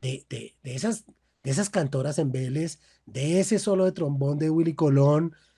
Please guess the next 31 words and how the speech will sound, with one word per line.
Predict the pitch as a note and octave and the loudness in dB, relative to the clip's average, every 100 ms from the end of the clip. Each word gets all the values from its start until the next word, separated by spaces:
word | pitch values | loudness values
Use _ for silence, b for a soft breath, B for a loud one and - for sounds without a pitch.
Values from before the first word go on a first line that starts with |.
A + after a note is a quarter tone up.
| b - | b -6
de | C#3 C#3+ D3 | -2 0 2
esa, | C#3+ F#3 F3 E3 D3 C#3 b b b _ - | 4 6 6 6 4 0 b b b _ -12
ah, | - - - C#3 | -10 -8 -8 -4
no | C3+ | -2
sé, | D3+ D#3 | 0 2
de, | C3+ C3 | 2 0
de | C3+ | -2
ese | B2 D#3+ | 0 2
thrash | F3+ E3 D#3 - | 4 4 4 2
que | D#3+ | 0
decíamos | C3+ C#3 D#3+ D3 | 0 0 0 -2
hace | C#3 | -2
un | D#3 | -2
rato, | D#3+ D3+ C#3+ D#3 - _ _ _ _ _ - | 0 -2 -2 -4 -8 _ _ _ _ _ -4
y | C#3 | 0
en | C3 | 0
todos | - F3 G3 | 0 -2 -2
esos | G#3+ | -2
mundos | G#3 G3+ G#3+ | -2 -2 -2
sonoros | - D3+ C#3 E3+ - | 0 0 0 -2 -4
encuentro | C#3 C3+ C#3 G3+ | -8 -6 -4 -4
que | F#3 | -6
se | D3 C#3 | -8 -10
conectan | C3 E3 F#3+ - D3 E3 _ _ _ _ _ _ _ | -4 0 0 0 -4 -4 _ _ _ _ _ _ _
unas | C3 E3+ F#3 | -4 -4 -4
estéticas | D3+ - - C3+ C#3+ D3+ G3 F#3+ - - _ _ _ - | -6 -8 -4 -6 -4 -6 -4 -4 -8 -20 _ _ _ -6
de | C3 C3+ C3+ C#3 - _ _ _ _ _ - | 0 4 4 0 -10 _ _ _ _ _ -10
aquí | C#3 D#3+ D#3+ | -10 -10 -4
también | G3 F#3+ | -2 0
hay | F#3 | -2
belleza, | F3+ F#3 A3+ - | -2 -2 -2 -4